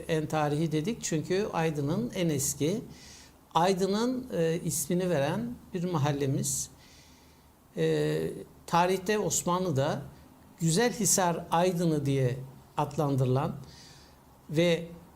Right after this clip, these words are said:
bin sekiz yüz on birden hatta on dokuzuncu yüzyılın, e, sonuna kadar, e, Aydın, Osmanlı'nın Aydın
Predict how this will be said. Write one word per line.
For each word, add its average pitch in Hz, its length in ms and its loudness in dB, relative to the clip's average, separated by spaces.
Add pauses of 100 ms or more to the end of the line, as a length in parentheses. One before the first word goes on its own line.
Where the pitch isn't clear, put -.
(500)
bin 170 240 2
sekiz 196 500 0
yüz 202 280 0 (100)
on 190 220 2
birden 156 500 0
hatta 170 500 -2 (180)
on 220 200 2
dokuzuncu 202 840 0
yüzyılın, 185 600 0 (460)
e, 170 180 2
sonuna 175 420 0
kadar, 151 340 0 (440)
e, 156 540 0 (460)
Aydın, 190 460 4
Osmanlı'nın 180 680 2
Aydın 175 460 2